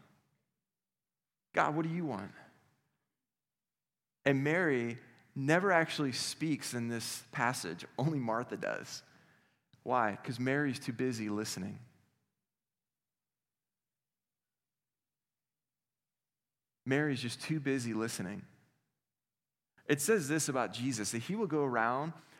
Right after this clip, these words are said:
from village to village, and later on in Luke, and we're not gonna get to it today, but later on in Luke twenty and, um, it's one of my favorite passages, nineteen through twenty-one in Luke,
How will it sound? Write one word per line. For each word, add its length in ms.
from 200
village 380
to 60
village, 360
and 100
later 240
on 240
in 160
Luke, 220
and 80
we're 80
not 140
gonna 120
get 180
to 100
it 60
today, 300
but 60
later 260
on 160
in 160
Luke 200
twenty 480
and, 240
um, 320
it's 160
one 100
of 40
my 100
favorite 340
passages, 580
nineteen 400
through 140
twenty-one 440
in 120
Luke, 260